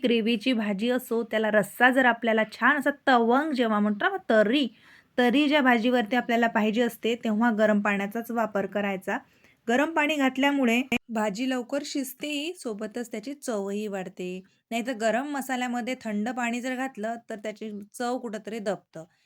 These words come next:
इथे बघू शकता नाश्ता काय मस्त झालेला आहे. हे जे आपण, अ,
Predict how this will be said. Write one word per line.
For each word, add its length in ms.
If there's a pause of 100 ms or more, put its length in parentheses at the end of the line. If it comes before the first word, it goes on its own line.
(160)
इथे 180
बघू 260
शकता 340
नाश्ता 360
काय 200
मस्त 300
झालेला 440
आहे. 280
हे 140
जे 100
आपण, 340 (500)
अ, 260